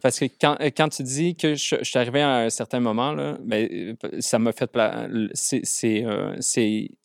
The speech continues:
un, c'est avec l'entraînement que j'ai eu mon déclenchement parce que, euh, tu sais, là, on, on parlait du déclenchement, mais je, je, je, ça a flashé. Euh, en, il y a peut-être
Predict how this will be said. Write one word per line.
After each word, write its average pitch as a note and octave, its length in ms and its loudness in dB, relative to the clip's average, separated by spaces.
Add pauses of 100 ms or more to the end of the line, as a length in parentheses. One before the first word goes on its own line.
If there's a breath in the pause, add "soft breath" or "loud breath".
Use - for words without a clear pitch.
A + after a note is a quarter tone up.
un, A2 260 0 (1300)
c'est - 220 4
avec B2+ 280 6
l'entraînement C3+ 640 2
que B2+ 140 0
j'ai B2 220 2
eu B2 100 6
mon B2 160 4
déclenchement A#2+ 560 -2
parce - 320 -4
que, A#2 220 4 (440 soft breath)
euh, G2 520 2
tu - 100 -6
sais, C3+ 60 -4
là, B2 120 -2
on, G#2+ 440 -2 (180)
on G#2+ 40 -8
parlait A2+ 600 0
du A2+ 120 -14
déclenchement, G#2+ 560 -4
mais A2 280 0 (280)
je, - 240 -6
je, - 260 -6
je, - 260 -10
ça - 180 0
a G#2+ 40 2
flashé. G#2+ 480 0 (880 soft breath)
Euh, A2+ 680 4 (1300 loud breath)
en, G#2+ 520 0
il A#2 60 -8
y A#2 80 -2
a A2 40 -4
peut-être - 480 -2